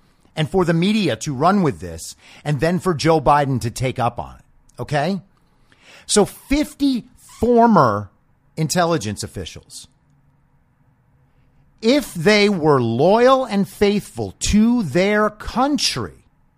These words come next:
they would not report something like this without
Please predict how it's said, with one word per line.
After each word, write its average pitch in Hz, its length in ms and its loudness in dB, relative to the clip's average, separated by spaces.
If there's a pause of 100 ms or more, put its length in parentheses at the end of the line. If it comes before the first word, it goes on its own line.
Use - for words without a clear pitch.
(920)
they 190 340 2
would 226 480 2
not 208 580 2 (680)
report 196 800 0 (100)
something 254 800 -2
like 214 300 -2
this 165 500 -2
without 156 800 -2